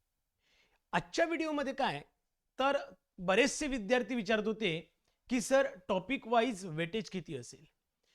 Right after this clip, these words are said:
किंवा प्रत्येक एका चॅप्टरला किंवा प्रत्येक एका विषयासाठी किती मार्क्स असणार आहे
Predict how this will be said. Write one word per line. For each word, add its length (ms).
किंवा 180
प्रत्येक 800
एका 300
चॅप्टरला 760
किंवा 180
प्रत्येक 480
एका 200
विषयासाठी 760
किती 360
मार्क्स 560
असणार 360
आहे 280